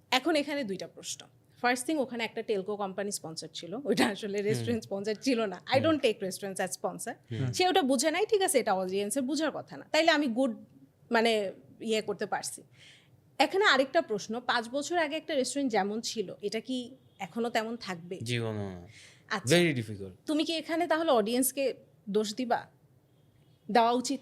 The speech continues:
Speaker 1: না, রাইট? কা-, কেন আমি বলি? আমি অডিয়েন্সকে দোষ দিব না। কারণ অডিয়েন্স কিন্তু এত খুঁটায় দেখে না যে, আচ্ছা, ভিডিওটা কবের, কি। সে দেখছে,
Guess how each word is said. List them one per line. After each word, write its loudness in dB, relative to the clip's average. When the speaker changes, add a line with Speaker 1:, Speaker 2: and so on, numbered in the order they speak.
Speaker 1:
না, -4
রাইট? 2
কা-, 4
কেন 4
আমি 4
বলি? 0
আমি 4
অডিয়েন্সকে 2
দোষ -6
দিব -12
না। -20
কারণ 2
অডিয়েন্স 2
কিন্তু 0
এত 2
খুঁটায় 0
দেখে 0
না -2
যে, -4
আচ্ছা, -6
ভিডিওটা -4
কবের, 0
কি। 2
সে 2
দেখছে, -2